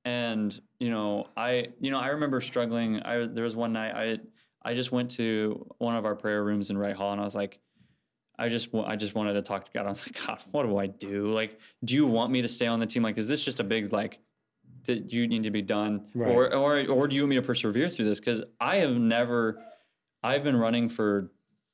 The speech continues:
Speaker 1: six, seven years, um, and I've never not had a season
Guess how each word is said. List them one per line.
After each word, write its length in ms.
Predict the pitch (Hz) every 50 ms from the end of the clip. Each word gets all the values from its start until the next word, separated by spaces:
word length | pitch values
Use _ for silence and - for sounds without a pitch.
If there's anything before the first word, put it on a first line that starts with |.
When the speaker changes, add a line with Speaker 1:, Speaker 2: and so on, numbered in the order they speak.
| _
Speaker 1:
six, 680 | _ - - - - 117 113 110 - - - - - - - -
seven 380 | - - 113 110 117 117 113
years, 520 | 110 110 117 123 131 127 - - - - - - _ _ - _ _
um, 440 | - 117 117 117 113 107 104 98 - - - - -
and 420 | 131 127 123 123 120 117 110 110 - - - _
I've 160 | 120 123 123
never 280 | 120 120 120 120 117 117
not 240 | 110 104 104 92 -
had 100 | 117 113
a 40 | 110
season 560 | 107 - 113 107 101 110 117 117 117 113 -